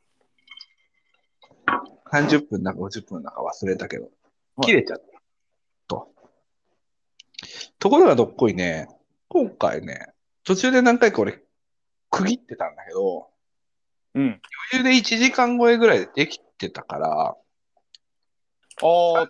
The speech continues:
Speaker 2: 確かに。
Speaker 1: 三時間ぶっぱもなんかね、いけんのかもしれん、実は。まあ、
Speaker 2: うん。
Speaker 1: わかんないけど。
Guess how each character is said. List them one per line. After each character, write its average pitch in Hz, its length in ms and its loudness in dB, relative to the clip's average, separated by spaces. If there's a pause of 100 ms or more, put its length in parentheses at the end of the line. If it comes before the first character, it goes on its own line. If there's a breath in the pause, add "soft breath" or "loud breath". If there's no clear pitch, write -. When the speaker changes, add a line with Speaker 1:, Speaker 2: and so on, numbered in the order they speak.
Speaker 2:
確 233 120 -14 (460)
か - 100 -12
に。 - 160 -20 (720)
Speaker 1:
三 302 280 4
時 330 100 4
間 320 240 4
ぶ 320 100 4
っ - 20 -2 (120)
ぱ - 100 2
も 202 120 -4
な 202 100 -4
ん 139 60 -8
か 82 160 -10
ね、 87 260 -12 (920)
い 156 100 -10
け 381 160 0
ん 440 120 2
の 175 120 4
か 135 100 2
も 110 80 -2
し 98 140 -8
れ 85 60 -8
ん、 - 180 -18
実 110 300 -4
は。 - 180 0 (440)
ま 139 100 4
あ、 120 40 6
Speaker 2:
う - 40 6
ん。 - 20 -8
Speaker 1:
わ 131 60 -8
か 143 60 4
ん 123 80 -8
な 82 80 -10
い - 60 -20
け 82 140 -12
ど。 80 100 -12